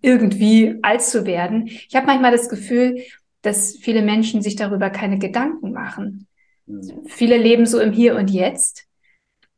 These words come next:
Speaker 1: Aber was ist eigentlich mit meiner, oder viele machen sich Gedanken über, über, über das Finanzielle, ja, wie bezahle ich meine Miete im Alter oder,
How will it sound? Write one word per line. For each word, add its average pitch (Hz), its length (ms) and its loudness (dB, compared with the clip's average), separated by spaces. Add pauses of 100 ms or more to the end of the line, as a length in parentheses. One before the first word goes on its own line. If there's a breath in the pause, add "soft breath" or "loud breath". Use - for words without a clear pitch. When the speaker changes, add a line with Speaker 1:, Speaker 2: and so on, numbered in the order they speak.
(160)
Speaker 1:
Aber 208 260 0
was 208 180 -4
ist 262 140 -6
eigentlich 220 200 -4
mit 233 140 -6
meiner, 196 280 -4
oder 196 260 0
viele 220 200 0
machen 214 220 0
sich 196 160 -2
Gedanken 190 460 0
über, 185 600 0 (580)
über, 190 800 -2
über 190 140 0
das 190 180 -2
Finanzielle, 208 720 2
ja, 190 260 -2
wie 196 60 -4
bezahle 190 420 -4
ich 190 120 -10
meine 180 220 -4
Miete 214 260 -2
im - 260 -6
Alter 202 600 -2
oder, 190 240 -2